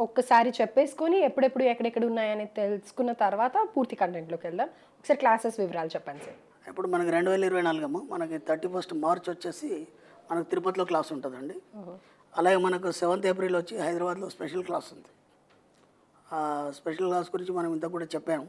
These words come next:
Speaker 1: అవును.
Speaker 2: ఒక రెగ్యులర్ క్లాస్ చేస్తే మనకి స్పెషల్ క్లాస్ చక్కగా అర్థమవుతుంది.
Speaker 1: అర్థం.
Speaker 2: వీలైనంత మందికి ఒక రెగ్యులర్ క్లాస్ అటెండ్ చేసే ప్రయత్నం చేయండి. ఆ తర్వాత వచ్చి మనకి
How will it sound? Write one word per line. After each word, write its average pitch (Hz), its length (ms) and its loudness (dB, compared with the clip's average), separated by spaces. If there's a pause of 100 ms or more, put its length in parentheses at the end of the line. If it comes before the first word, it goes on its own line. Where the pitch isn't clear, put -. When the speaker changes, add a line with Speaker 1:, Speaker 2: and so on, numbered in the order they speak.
Speaker 1:
అవును. 190 420 4 (100)
Speaker 2:
ఒక 175 100 -2
రెగ్యులర్ 170 340 2
క్లాస్ 185 320 -4
చేస్తే 170 240 -2
మనకి 190 360 -2
స్పెషల్ 156 240 -8
క్లాస్ 165 300 -2
చక్కగా 160 540 -2
అర్థమవుతుంది. 151 540 -2
Speaker 1:
అర్థం. 170 220 -8 (360)
Speaker 2:
వీలైనంత 175 400 2
మందికి 196 280 -4
ఒక 254 140 -2
రెగ్యులర్ 165 540 0
క్లాస్ 165 240 -4
అటెండ్ 156 300 -6
చేసే 147 160 -14
ప్రయత్నం 143 340 -8
చేయండి. 170 360 -20 (960)
ఆ 180 120 6
తర్వాత 208 340 4
వచ్చి 214 320 2
మనకి 180 600 0